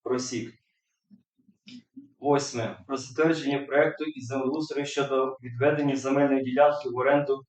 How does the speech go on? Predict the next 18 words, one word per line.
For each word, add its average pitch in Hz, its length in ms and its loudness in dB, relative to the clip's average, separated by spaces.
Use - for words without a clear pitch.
тов 135 360 4
Ukraine, 139 560 6
тов 131 340 6
компанії 139 600 6
для 131 140 2
розміщення, 131 580 -4
експлуатації 135 1040 2
об'єктів 143 540 -4
і 131 40 -10
споруд, 135 460 0
е, 117 440 -4
електронних 131 640 0
комунікацій. 127 800 0
Дев'яте. 131 640 0
Про 127 80 -2
затвердження 135 640 0
технічної 143 480 -4
документації 135 880 0